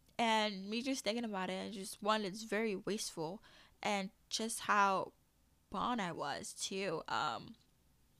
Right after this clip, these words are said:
and I, how, like, it really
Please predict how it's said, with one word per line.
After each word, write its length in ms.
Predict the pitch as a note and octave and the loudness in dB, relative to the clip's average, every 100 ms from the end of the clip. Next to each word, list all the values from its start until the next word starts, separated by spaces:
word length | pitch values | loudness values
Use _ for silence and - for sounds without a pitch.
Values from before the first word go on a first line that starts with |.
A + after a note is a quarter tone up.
| _ _ - - | _ _ -20 -8
and 180 | G#3+ G3 | -6 -4
I, 100 | F3+ | -4
how, 340 | - G3+ G3+ | 0 4 4
like, 380 | F#3+ F#3 F3 - - - - - | 4 0 -2 -10 -20 -20 -20 -8
it 100 | G3 F#3+ | -6 -4
really 880 | F#3+ G3 G3 G3 F#3 F3 E3+ E3+ | -4 -2 -2 -4 -6 -6 -8 -10